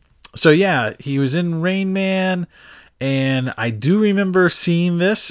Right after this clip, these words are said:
as a kid, actually. I was probably nine years old in nineteen eighty-eight. Um, and I remember watching it and, and being permitted to watch it, even though it was rated R.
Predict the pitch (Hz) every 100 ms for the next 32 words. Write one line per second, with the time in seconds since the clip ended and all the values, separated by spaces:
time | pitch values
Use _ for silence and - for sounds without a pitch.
0 | - 131 123 - - 131 139 165 170 -
1 | 185 185 220 226 131 135 120 110 - -
2 | _ _ _ _ _ _ _ - 120 123
3 | 120 113 101 95 92 107 127 135 135 127
4 | 131 139 139 131 131 120 135 127 127 -
5 | 123 127 127 139 156 - _ _ _ -
6 | 113 113 107 107 101 98 95 - _ -
7 | - _ - - _ - - _ _ 117
8 | 123 120 120 131 160 185 135 160 - 135
9 | 104 95 - 117 113 110 117 117 110 139
10 | 151 - 147 156 180 156 135 113 - 113
11 | 113 120 127 123 110 120 117 110 - 113
12 | 104 76